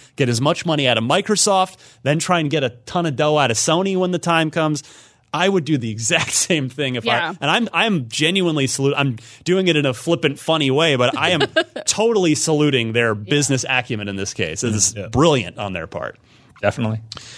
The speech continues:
Speaker 4: I can't
Speaker 3: How
Speaker 4: wait
Speaker 3: long
Speaker 4: for
Speaker 3: do you
Speaker 4: that.
Speaker 3: think this lasts? Like, how long do you think this, this pub G train, this lottery ticket, un-, un-, until it just becomes a game?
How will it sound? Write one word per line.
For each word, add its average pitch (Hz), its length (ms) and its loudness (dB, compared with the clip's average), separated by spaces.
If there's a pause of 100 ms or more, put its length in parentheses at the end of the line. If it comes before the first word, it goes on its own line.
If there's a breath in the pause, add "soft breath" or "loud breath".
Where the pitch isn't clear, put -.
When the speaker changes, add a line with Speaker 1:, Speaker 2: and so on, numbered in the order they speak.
(240 loud breath)
Speaker 4:
I 120 120 -2
can't 151 120 0
Speaker 3:
How 233 80 4
Speaker 4:
wait 311 80 -2
Speaker 3:
long 302 140 2
Speaker 4:
for - 80 0
Speaker 3:
do 120 100 2
you 208 60 2
Speaker 4:
that. 101 100 -4
Speaker 3:
think 185 220 0
this 123 240 0
lasts? - 840 -8 (280)
Like, 107 160 2
how 156 180 -2
long 156 300 0
do 127 80 0
you 117 100 0
think 104 640 -4 (560)
this, 101 360 0
this 107 280 -4
pub 117 420 -2
G 101 460 -2
train, 101 720 0
this 92 160 -6
lottery 104 560 2
ticket, 95 520 -8 (460 soft breath)
un-, 120 160 2
un-, 120 260 0
until 113 680 0
it 117 80 0
just 107 200 -4
becomes 98 360 -2
a - 20 -2
game? 87 400 -8